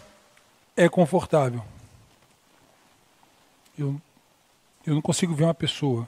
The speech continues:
feliz, eu não consigo ver uma pessoa com paz, eu não consigo ver uma pessoa com alegria, se o ambiente que cerque ela,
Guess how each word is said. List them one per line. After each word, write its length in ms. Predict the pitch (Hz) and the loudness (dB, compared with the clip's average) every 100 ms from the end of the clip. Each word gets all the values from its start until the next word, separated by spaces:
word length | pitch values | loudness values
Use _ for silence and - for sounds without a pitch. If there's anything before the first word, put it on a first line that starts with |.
| - | -12
feliz, 600 | - 143 139 156 151 - - | -6 0 2 2 0 -6 -6
eu 120 | 143 | -6
não 40 | |
consigo 320 | 147 156 - 139 | -2 -4 -2 -2
ver 60 | |
uma 80 | 147 | -2
pessoa 320 | 147 - 135 | -2 -4 -4
com 160 | - 160 | -2 -2
paz, 480 | - 127 120 - - - - - - | 0 0 -2 -10 -14 -20 -20 -20 -2
eu 60 | 143 | 0
não 60 | 156 | 2
consigo 300 | 151 180 147 | 2 2 0
ver 40 | |
uma 60 | 156 | -2
pessoa 260 | - - | -4 -4
com 80 | - | 2
alegria, 540 | 190 185 135 143 147 135 - _ - - - | 2 4 4 6 4 2 -8 _ -20 -20 -20
se 300 | - - - | -10 -4 2
o 80 | 160 | 4
ambiente 520 | 190 175 190 240 247 | 6 6 8 8 8
que 120 | - 190 | 4 0
cerque 580 | - 180 170 - 135 | 4 6 6 4 -6
ela, 340 | 113 117 120 | -6 -6 -8